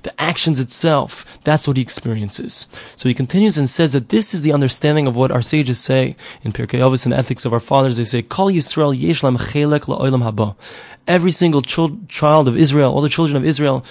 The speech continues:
each individual has a portion in the world to come. Now, it doesn't say "Ba'olam haba," in the world to come. It says "La'olam haba," to the world to come. What's the difference? So he explains that if, if it would have said "Ba'olam haba," in the world to come, so the indication would be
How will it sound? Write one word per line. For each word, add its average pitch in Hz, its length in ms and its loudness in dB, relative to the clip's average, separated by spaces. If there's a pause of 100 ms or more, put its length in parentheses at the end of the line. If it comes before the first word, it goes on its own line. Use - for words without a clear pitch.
(240)
each 156 160 0
individual 147 400 2
has 135 140 2
a 123 40 -2
portion 170 520 2
in 143 60 4
the 131 60 2
world 135 220 0
to 123 80 -4
come. 110 300 -2 (480)
Now, 135 140 4
it 135 60 0
doesn't 208 260 4
say 190 260 2
"Ba'olam 139 640 2
haba," 117 320 2 (100)
in 185 280 4 (100)
the 123 120 0
world 113 260 2
to 110 60 -2
come. 147 380 0 (260)
It 135 120 -2
says 131 220 0
"La'olam 143 600 0
haba," 117 320 2 (240)
to 254 200 4
the 139 160 2
world 123 220 0
to 117 60 -2
come. 120 320 -4 (300)
What's 160 220 0
the 143 100 2
difference? 135 560 0 (180)
So - 140 -2
he - 20 0
explains 202 320 0
that 151 140 4
if, 135 160 2
if 151 100 -2
it 220 60 4
would 214 140 4
have 131 60 2
said 104 320 -2
"Ba'olam 147 460 2
haba," 123 340 4 (120)
in 214 160 6
the 151 80 4
world 120 180 0
to 123 80 -2
come, 120 320 2 (240)
so - 160 -4
the 135 80 4
indication 156 640 0
would 117 160 0
be 147 340 2